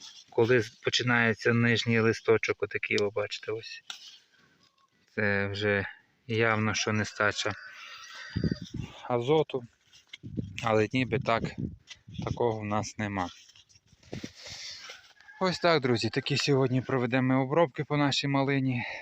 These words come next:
Е, участок за селом, е, було пророблено вчора зранку. Я проводив зранку вчора на кавунові підживи в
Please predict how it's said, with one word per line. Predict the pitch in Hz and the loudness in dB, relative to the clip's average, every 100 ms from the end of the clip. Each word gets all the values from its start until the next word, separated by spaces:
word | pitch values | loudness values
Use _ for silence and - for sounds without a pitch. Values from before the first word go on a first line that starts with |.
| - - | -14 -6
Е, | 117 113 | -4 -2
участок | 113 113 110 139 123 - 120 - _ | -2 -4 -2 -2 -2 -4 -10 -10 _
за | 117 110 117 | -14 -6 -4
селом, | - 123 120 113 - _ _ _ _ _ _ | -2 2 2 2 -2 _ _ _ _ _ _
е, | 110 104 | -6 -6
було | 110 117 117 117 104 - | -2 2 4 4 2 -2
пророблено | 117 117 120 110 113 113 | -2 2 2 2 0 -2
вчора | 113 - 160 151 135 - _ _ | -2 2 4 4 0 -6 _ _
зранку. | 113 127 143 143 - 123 120 _ _ _ _ _ _ _ - - | -4 0 0 0 -2 -6 -6 _ _ _ _ _ _ _ -20 -6
Я | 113 110 110 107 - | 0 2 4 0 0
проводив | 117 110 113 110 104 | 0 2 2 2 0
зранку | 110 110 107 113 104 - - | 2 2 0 -4 -6 -8 -12
вчора | - 107 104 104 - - - - - - - | -4 0 0 -2 -6 -20 -20 -18 -16 -16 -8
на | 113 113 | -2 -2
кавунові | 117 113 113 117 117 107 107 - - | 4 4 4 4 4 2 0 -4 -4
підживи | 120 110 127 156 143 123 - - - - - - _ | -2 0 2 4 4 2 -2 -20 -20 -20 -20 -20 _
в | 120 113 | -8 -8